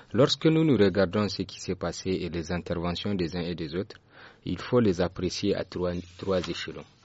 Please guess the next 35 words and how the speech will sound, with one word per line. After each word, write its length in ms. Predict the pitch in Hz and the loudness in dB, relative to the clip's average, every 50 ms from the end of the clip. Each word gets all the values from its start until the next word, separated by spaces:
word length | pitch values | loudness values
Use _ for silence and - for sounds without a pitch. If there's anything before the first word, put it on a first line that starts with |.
| _ - - - - - - | _ -20 -20 -20 -20 -12 -4
Le 160 | - 92 104 104 | 0 2 2 4
premier 380 | 104 156 165 165 170 175 175 - | 8 8 8 10 10 8 6 6
échelon, 420 | 113 113 - - 110 104 127 135 131 | 4 4 4 4 4 2 2 2 0
c'est 180 | 135 - 131 | -2 -4 -4
qu'il 140 | - - 107 | 0 2 4
y 20 | 95 | 4
a 40 | |
une 220 | 95 107 110 117 117 | 4 4 2 2 2
manifestation 840 | 104 92 90 85 85 - 90 - - - 87 85 - - 110 107 110 | 0 0 -2 -4 -6 -8 -10 -8 -8 -10 -10 -10 -8 -8 -6 -6 -4
et 140 | 101 - 98 | -4 -2 -2
il 40 | 95 | 0
y 40 | 92 | -2
a 60 | 87 | -2
ceux 220 | 87 - - 107 101 | -6 -6 -6 -6 -6
qui 200 | 104 - - - - | -6 -8 -10 -8 -8
ont 160 | 107 101 101 | -8 -8 -8
voulu 340 | 92 90 90 80 90 95 90 - - | -8 -8 -8 -6 -4 -4 -4 -4 -4
autrement 480 | 101 95 - - 101 101 95 101 98 90 - - - _ - | -4 -4 -4 -2 -2 0 0 0 -2 -2 -6 -10 -20 _ -2
que 100 | - 107 | 0 2
même 220 | 98 107 110 110 110 | 4 6 6 6 6
les 180 | 101 95 78 | 6 4 2
organisateurs 720 | 87 80 73 78 78 78 76 69 76 76 - - 76 - _ _ _ _ _ _ _ _ _ _ _ _ _ _ _ | 0 -2 -4 -6 -8 -8 -8 -10 -12 -12 -12 -14 -16 -16 _ _ _ _ _ _ _ _ _ _ _ _ _ _ _
et 140 | - 123 131 | 4 4 4
qui 160 | 135 - 113 | 4 2 0
sont 200 | - - - 147 | 2 4 4 4
à 140 | 156 123 104 | 4 4 4
l'origine 600 | 101 104 104 101 101 101 92 98 117 120 120 120 | 4 6 6 6 4 4 4 4 4 4 4 2
de, 500 | 104 90 87 82 80 78 78 78 78 78 - | 0 0 -2 -2 -2 -4 -6 -6 -8 -10 -8
de, 440 | 80 82 78 76 78 76 76 73 - _ - - - _ - | -8 -8 -6 -6 -6 -8 -10 -12 -14 _ -20 -20 -20 _ -4
des 260 | 85 85 98 85 - | 2 2 2 4 4
actes 320 | 120 117 - - - - 101 90 85 82 78 - - | 2 0 0 -4 -2 0 2 2 2 0 -4 -6 -4
pas 140 | 113 120 117 | -2 -2 -2
du 140 | 104 95 | -2 -4
tout, 320 | - - - 98 95 95 104 107 - - - - - - | -6 -8 -8 -8 -6 -6 -8 -12 -16 -20 -20 -14 -10 -8
euh, 260 | 90 85 85 82 | -6 -4 -4 -6